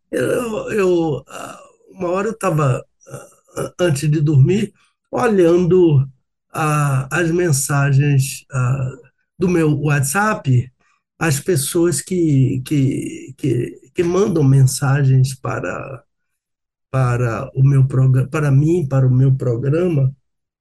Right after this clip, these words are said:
e eu, ah, vi uma reação de uma senhora,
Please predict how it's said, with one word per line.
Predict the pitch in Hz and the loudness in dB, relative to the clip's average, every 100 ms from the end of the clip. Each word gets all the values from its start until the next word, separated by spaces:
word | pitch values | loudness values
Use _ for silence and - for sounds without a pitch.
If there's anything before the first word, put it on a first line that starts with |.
| _ _ _ _ _ _ _ _ _ _ _ _ _ | _ _ _ _ _ _ _ _ _ _ _ _ _
e | 190 | 2
eu, | 196 196 220 247 208 - _ _ _ _ - | 4 6 6 4 -2 -8 _ _ _ _ -8
ah, | - 185 175 165 135 - _ _ - - - - 208 | -4 -2 -2 -4 -6 -8 _ _ -12 -10 -6 -4 -2
vi | 190 254 262 294 381 - | 2 2 4 2 -2 -2
uma | 311 302 311 294 240 196 | -2 -2 -2 -2 0 0
reação | 143 165 262 262 - - - 190 190 208 233 262 _ _ _ _ _ _ 180 | 2 2 2 -2 -2 -2 -2 -2 0 -2 -4 -10 _ _ _ _ _ _ -10
de | 180 233 233 - | -4 -4 -4 -2
uma | 254 294 | -2 0
senhora, | - 302 240 180 185 190 180 135 | -2 0 0 2 0 0 0 0